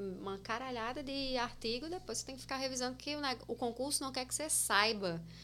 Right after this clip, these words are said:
entender a lei. Ele quer que você decore a lei pra você responder a questão.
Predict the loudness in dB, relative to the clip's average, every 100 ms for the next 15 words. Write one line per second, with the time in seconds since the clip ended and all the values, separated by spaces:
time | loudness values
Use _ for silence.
0 | -14 -14 -6 0 2 4 4 4 4 4
1 | 0 -2 0 0 0 0 0 2 2 4
2 | 6 8 6 6 4 2 0 0 0 0
3 | -2 -2 -6 -6 -6 -4 -4 -6